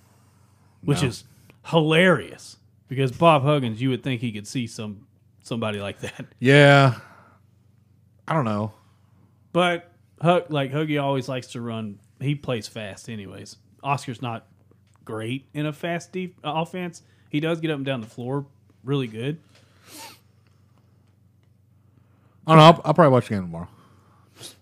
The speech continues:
Speaker 2: just 'cause.
Speaker 1: You got, I mean, I, this is the stretch here.
Speaker 2: It's Wednesday. It's weird, so, yeah.
Speaker 1: We gotta win. Yeah, we, we just, you just gotta win 'em all to just leave no doubt, right? You let the, let the chips fall where they may.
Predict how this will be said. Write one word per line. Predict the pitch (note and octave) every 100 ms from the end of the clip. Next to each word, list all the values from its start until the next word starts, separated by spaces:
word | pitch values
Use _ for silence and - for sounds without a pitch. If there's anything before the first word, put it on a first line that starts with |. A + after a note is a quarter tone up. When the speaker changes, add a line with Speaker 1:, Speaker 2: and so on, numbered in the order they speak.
| _ -
Speaker 2:
just | G2+
'cause. | F2 E3+ -
Speaker 1:
You | A#2+
got, | A#2 B2
I | A#2
mean, | A#2 A#2
I, | A2 D#2+ -
this | C3 C#3
is | C3+ A2
the | G#2
stretch | - A2+ G#2+
here. | G#2+
Speaker 2:
It's | G#2
Wednesday. | A2 A2+ F#2 F2+
It's | -
weird, | F#2+ E2+ -
so, | - E2+ F2 -
yeah. | G2 F2+ - -
Speaker 1:
We | A#2+
gotta | B2 B2+
win. | B2+ B2+ B2 G#2+
Yeah, | G#2
we, | G#2 B2 C3+
we | C#3+
just, | C#3 -
you | C#3+ D3+
just | C#3+ -
gotta | A#3 A3
win | F3+ F3
'em | A#2
all | B2 B2 B2+
to | - C3+
just | B2+ A#2 -
leave | C3+ C3+ B2
no | A2+
doubt, | G#2 G2+ - _ A#2+
right? | A#2+ A#2 _ _ _ _ _ _ _ _ _ -
You | A#2+
let | A#2+ -
the, | F#2
let | A#2 -
the |
chips | - E3+ E3+
fall | - - F3 F3
where | D#3+
they | D#3
may. | D#3+ E3 E3